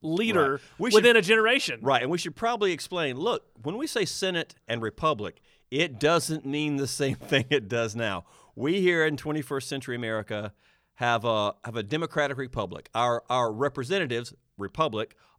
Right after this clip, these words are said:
Speaker 2: are elected by the people, democratic. Rome had representatives, but they weren't elected in the same way. It was, it was
Speaker 1: Th-, there were votes that happened.
Speaker 2: Right, but it wasn't the mass of the people get to choose who's a senator.
Speaker 1: There,
Speaker 2: Uh,
Speaker 1: there were
Speaker 2: patricians
Speaker 1: citizens.
Speaker 2: are senators.
Speaker 1: Yeah.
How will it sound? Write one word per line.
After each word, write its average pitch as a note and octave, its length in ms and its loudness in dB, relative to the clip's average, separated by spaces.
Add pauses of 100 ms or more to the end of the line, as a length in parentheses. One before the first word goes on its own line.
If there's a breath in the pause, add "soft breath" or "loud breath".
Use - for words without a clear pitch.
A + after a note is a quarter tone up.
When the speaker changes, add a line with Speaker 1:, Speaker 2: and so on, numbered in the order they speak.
Speaker 2:
are A2+ 340 0
elected B2 400 -6
by A2+ 80 -2
the A2 80 -10
people, B2+ 420 -8 (180)
democratic. A2+ 600 -4 (240)
Rome E3+ 380 4
had G3+ 320 4
representatives, B2 760 -2 (120)
but B2+ 140 -4
they D3+ 120 6
weren't F#3 320 0
elected C3+ 680 2
in B2+ 120 0
the B2 80 -4
same A#2+ 340 -4
way. A2 460 -2 (100)
It A2 180 -2
was, A2+ 200 -4
it A#2+ 120 -2
was A2+ 140 -6
Speaker 1:
Th-, F#3+ 140 0
there A3 200 6
were C#4 220 2
votes A3 380 0
that E3 180 -4
happened. C#3+ 560 0
Speaker 2:
Right, G#2 240 2
but A2+ 60 -2
it A2+ 60 -2
wasn't D#3 340 0
the A#2+ 80 -2
mass C#3+ 280 0
of D#3 60 -10
the C#3+ 60 -10
people C3+ 280 -4
get B2+ 140 -10
to A2+ 80 -16
choose B2+ 240 -6
who's B2 220 -6
a A2 40 -10
senator. A#2 460 -6 (420 soft breath)
Speaker 1:
There, E3+ 160 -4
Speaker 2:
Uh, C#3 120 6
Speaker 1:
there D3 80 0
were D3+ 80 2
Speaker 2:
patricians F3 400 6
Speaker 1:
citizens. C#3 40 2
Speaker 2:
are C3+ 40 4
senators. A2+ 520 0
Speaker 1:
Yeah. - 180 -12